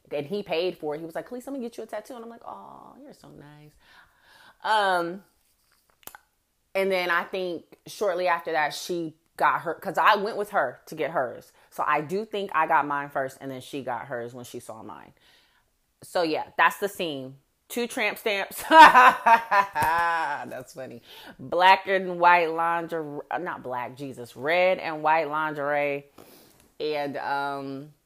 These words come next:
yeah, making out. Okay. So, and we're already lit. And it didn't, it doesn't take much for her to get lit. When she's lit, yo, she is <sighs> a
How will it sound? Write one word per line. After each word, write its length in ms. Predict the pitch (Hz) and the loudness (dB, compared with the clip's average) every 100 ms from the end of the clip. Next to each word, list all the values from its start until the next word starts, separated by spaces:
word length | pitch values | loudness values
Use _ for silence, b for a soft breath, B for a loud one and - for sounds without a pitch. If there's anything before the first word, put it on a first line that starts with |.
| _ - | _ -4
yeah, 380 | 196 208 123 - _ _ | 2 4 2 -6 _ _
making 300 | 160 175 175 | -2 -2 0
out. 220 | 139 95 - - - _ | -4 -6 -16 -20 -20 _
Okay. 420 | 165 185 185 123 - b b b b | -10 -4 -4 -6 -14 b b b b
So, 720 | - 202 180 165 151 143 - _ - | -4 0 2 0 -2 -4 -8 _ -4
and 140 | 190 | 4
we're 80 | 175 | 8
already 380 | 175 170 170 165 | 8 6 2 0
lit. 340 | 147 120 - _ | 0 -2 -6 _
And 260 | 180 170 - _ _ _ _ _ - | -2 -2 -6 _ _ _ _ _ -2
it 80 | 254 | 0
didn't, 200 | 214 - | 0 -2
it 100 | 202 | 0
doesn't 240 | 214 202 180 | 0 0 -4
take 160 | 170 | -6
much 220 | 147 135 - | -6 -8 -6
for 100 | 139 | -4
her 140 | 131 | -4
to 60 | 123 | -6
get 200 | 120 117 | -10 -10
lit. 200 | 107 - | -14 -16
When 140 | 131 | -18
she's 260 | 135 226 202 | -10 -8 -6
lit, 300 | 185 180 - | -6 -6 -8
yo, 380 | 135 127 123 131 - | -10 -12 -12 -16 -18
she 280 | - 160 | -8 -6
is 320 | 127 117 - _ b b b b b b b b | -6 -10 -16 _ b b b b b b b b
<sighs> 440 | b b b _ 226 | b b b _ -4
a 300 | 277 254 | -4 -4